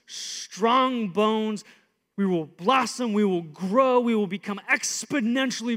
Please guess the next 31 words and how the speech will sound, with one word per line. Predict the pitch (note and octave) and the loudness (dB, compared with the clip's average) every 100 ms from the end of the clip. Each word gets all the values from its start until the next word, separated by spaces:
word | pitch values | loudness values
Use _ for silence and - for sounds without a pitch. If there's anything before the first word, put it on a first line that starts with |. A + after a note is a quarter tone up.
| E3+ | 2
bigger | A3+ A3+ A3 | 4 4 4
than | G#3 G#3 | 0 0
we | A#3 C#4+ | 0 0
could | - A#3+ A3+ | 0 -2 -2
ever | G3+ A#3+ G#3+ B3 | -4 -4 0 0
imagine | G#3+ F#3 F#3+ F#3+ F#3 | 0 -2 -4 -4 -6
if | F#3+ F3+ | -8 -8
we | G3 | -8
plant | F#3 - A3+ A#3+ B3+ - | -10 -8 -6 -6 -8 -6
ourselves | A#3+ - - F#3+ F#3 - - - | -4 -4 -6 -6 -6 -8 -18 -12
in | F3+ | -8
the | E3+ | -6
community | D#3+ - F#3 F#3+ A#3+ G#3+ F3+ F3 | -8 -10 -4 0 0 0 0 -2
that | E3 D#3 | -4 -8
God | F3 F3+ F#3 F3+ E3+ _ _ | -8 -6 -6 -8 -14 _ _
has | - D#3+ D3 C3+ - _ _ | -16 -12 -12 -12 -20 _ _
designed. | B2+ G#2+ F#2 G2+ _ _ _ _ _ _ _ _ _ _ _ _ _ _ _ _ _ _ _ _ _ _ | -20 -20 -20 _ _ _ _ _ _ _ _ _ _ _ _ _ _ _ _ _ _ _ _ _ _ _
And | F#3 | -8
so | - G#3+ | -2 0
this | G3 G3+ - | 0 -4 -4
morning, | G#3+ C#4 A3+ E3+ G#3 F#3 _ _ _ _ _ _ _ _ _ _ _ _ C#3 | -2 -2 -2 -6 -10 -14 _ _ _ _ _ _ _ _ _ _ _ _ -10
I | |
want | G3+ A#3 | -8 -8
to | - | -8
ask | G#3+ - | -8 -8
you | A3+ A3+ | -8 -6
that | G#3 - | -6 -10
question | F3 D#3 - - E3 D3 | -18 -16 -16 -14 -14 -12
one | C#3+ D#3+ | -14 -14
more | D#3 | -16
time. | D3+ - | -18 -20